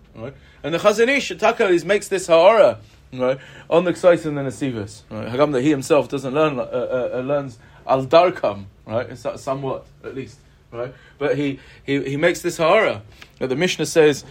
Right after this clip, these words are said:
"Ein, ein Hagoynav Achar Haganav Masham Tishlume Kefel, but Tishlume Arba Chamish." It doesn't say, "Ein Hagon-, Hagon-, Ein Mashalim Kluma." It doesn't say, "Ein, Ein Mashalim Keren Kefel." It doesn't speak it out, right? It doesn't say, "Nachayv Ba'insin." Mamash just sounds like it's a P'tur, uh, P'tur Kefil.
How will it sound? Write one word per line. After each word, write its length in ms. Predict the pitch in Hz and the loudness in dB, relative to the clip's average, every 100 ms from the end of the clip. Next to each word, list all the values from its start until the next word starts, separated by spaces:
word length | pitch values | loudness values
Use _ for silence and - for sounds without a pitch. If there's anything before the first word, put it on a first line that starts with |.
| - - | -20 -4
"Ein, 240 | - 185 185 | 2 4 4
ein 320 | - 165 190 | 2 4 4
Hagoynav 540 | 170 160 180 175 165 165 | 4 6 6 6 4 4
Achar 160 | 165 | 4
Haganav 260 | 170 170 160 | 4 4 4
Masham 260 | 143 175 | 0 0
Tishlume 480 | 160 160 - 170 165 | -2 -4 -4 2 2
Kefel, 800 | 160 - 269 277 - 139 104 98 _ _ 143 | 2 6 6 4 0 0 0 -8 _ _ -12
but 100 | 135 | -12
Tishlume 300 | 135 165 147 | -10 -4 -4
Arba 280 | 147 123 | -4 -8
Chamish." 100 | 131 | -12
It 60 | 117 | -14
doesn't 120 | 151 | -14
say, 280 | 160 190 170 - - _ | -8 -6 -8 -12 -20 _
"Ein 180 | 160 175 | -8 -6
Hagon-, 300 | 165 175 165 | -6 -6 -4
Hagon-, 480 | 135 147 165 139 143 139 | -6 -6 -4 -6 -6 -8
Ein 160 | 147 151 | -8 -8
Mashalim 420 | 135 165 160 135 | -4 -2 -2 -4
Kluma." 400 | - 170 160 113 | -2 -2 0 -6
It 40 | |
doesn't 180 | 131 147 | -10 -8
say, 340 | - 147 135 | -2 0 0
"Ein, 80 | 151 | -2
Ein 380 | 147 - 147 151 | -4 -4 -2 -4
Mashalim 500 | 139 156 151 135 120 | -6 -2 0 -2 -8
Keren 540 | - 156 175 160 123 - - - | 0 4 4 2 -2 -12 -20 -4
Kefel." 340 | - 160 156 127 | 4 4 4 0
It 20 | |
doesn't 200 | 160 170 | -2 -4
speak 280 | - 196 180 | -2 0 4
it 100 | 196 | 6
out, 320 | 185 113 120 | 6 4 0
right? 180 | 127 135 | -4 -2
It 40 | |
doesn't 140 | 151 | -6
say, 260 | - 151 147 | -6 -4 -4
"Nachayv 320 | 139 143 151 | -6 -4 -6
Ba'insin." 540 | 143 139 156 143 147 127 - _ | -6 -8 -8 -10 -14 -16 -20 _
Mamash 260 | 156 196 185 | -6 -4 -6
just 180 | 180 - | -8 -6
sounds 260 | 185 185 | -6 -4
like 140 | 156 143 | -6 -6
it's 100 | 147 | -8
a 60 | |
P'tur, 400 | - 190 196 170 | -4 0 0 0
uh, 160 | 165 156 | -2 -2
P'tur 300 | - 190 185 | -2 -4 0
Kefil. 440 | 196 202 160 120 | 2 2 0 -4